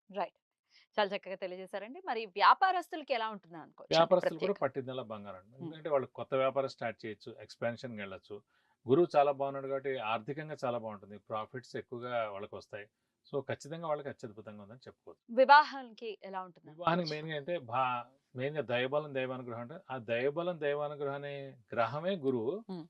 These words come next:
Speaker 2: ఆ ప్లేసే నైన్త్ హౌస్.
Speaker 1: ఉమ్.
Speaker 2: ఆ ప్లేస్‌లోనే ఆ గురువు ఉన్నాడు అన్నమాట ఇప్పుడు
Speaker 1: ఉమ్.
Speaker 2: నైన్త్ హౌస్‌లో. So ఖచ్చితంగా దైవబలం, దైవానుగ్రహం పరిపూర్ణంగా ఉన్న గురువు ఖచ్చితంగా వివాహాన్ని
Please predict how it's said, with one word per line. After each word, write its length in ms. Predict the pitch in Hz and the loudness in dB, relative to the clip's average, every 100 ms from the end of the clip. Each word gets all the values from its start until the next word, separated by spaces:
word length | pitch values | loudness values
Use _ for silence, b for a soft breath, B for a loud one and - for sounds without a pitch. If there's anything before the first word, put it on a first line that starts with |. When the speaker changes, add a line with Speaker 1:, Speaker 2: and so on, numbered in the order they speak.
| _ _ - | _ _ 0
Speaker 2:
ఆ 60 | 156 | 0
ప్లేసే 480 | - 139 170 220 | 6 4 4 2
నైన్త్ 320 | 196 139 127 104 | 0 -2 -4 -8
హౌస్. 180 | 85 - | -10 -14
Speaker 1:
ఉమ్. 100 | 170 - _ _ _ 120 | -16 -16 _ _ _ 6
Speaker 2:
ఆ 120 | 147 | 6
ప్లేస్‌లోనే 600 | - 127 156 185 190 220 | 8 6 6 4 0 0
ఆ 140 | 180 | 0
గురువు 260 | 151 135 135 | 2 2 0
ఉన్నాడు 200 | 117 110 | -2 -6
అన్నమాట 160 | 101 - | -8 -8
ఇప్పుడు 160 | 95 | -6
Speaker 1:
ఉమ్. 60 | 117 | -4
Speaker 2:
నైన్త్ 180 | 110 104 | -6 -8
హౌస్‌లో. 260 | 92 104 - | -10 -16 -18
So 140 | - | -12
ఖచ్చితంగా 480 | 127 123 135 156 175 | -10 -8 -8 -8 -4
దైవబలం, 540 | 139 135 135 143 156 | 0 2 2 -2 -2
దైవానుగ్రహం 460 | 139 135 135 135 131 | -4 -2 -4 -8 -6
పరిపూర్ణంగా 560 | 123 110 131 127 127 127 | -6 -4 -6 -8 -10 -10
ఉన్న 180 | 120 113 92 | -8 -8 -8
గురువు 320 | - 160 143 185 240 _ _ _ _ _ - | -2 2 4 2 -2 _ _ _ _ _ -16
ఖచ్చితంగా 440 | - 123 143 180 | -12 -6 -2 -2
వివాహాన్ని 460 | 143 110 107 127 | -2 -6 -8 -10